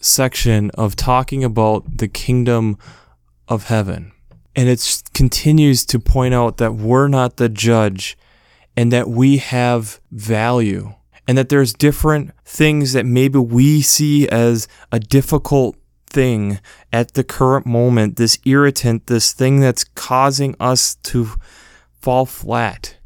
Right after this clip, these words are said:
that oftentimes that God is still working toward something. We look at the weird relationship that we see with Jacob and Rachel and Leah,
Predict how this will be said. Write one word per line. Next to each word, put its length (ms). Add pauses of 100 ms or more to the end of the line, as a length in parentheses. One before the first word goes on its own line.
(280)
that 180
oftentimes 840
that 180
God 320
is 120
still 280
working 840 (320)
toward 580 (520)
something. 580 (800)
We 160
look 340
at 200
the 180
weird 440
relationship 880
that 100
we 120
see 300
with 240
Jacob 580 (600)
and 340 (120)
Rachel 560
and 200
Leah, 420